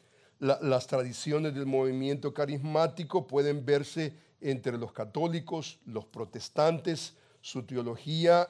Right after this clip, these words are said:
en cierta manera, mínima, mínima, mínima, usted lo puede ver, es una teología en ciertos grupos calvinistas,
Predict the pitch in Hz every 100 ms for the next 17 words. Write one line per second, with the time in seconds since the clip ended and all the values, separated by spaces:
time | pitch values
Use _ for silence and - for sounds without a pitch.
0 | - 123 107 104 - - 156 160 160 151
1 | 139 139 147 147 127 135 147 180 226 269
2 | 247 226 220 220 220 220 220 226 233 247
3 | 240 240 - _ _ _ 123 147 147 139
4 | 147 147 139 151 170 175 - - 131 127
5 | - 143 135 131 120 117 127 131 131 120
6 | 110 107 131 131 107 127 113 120 107 113
7 | - 117 110 113 127 139 - 190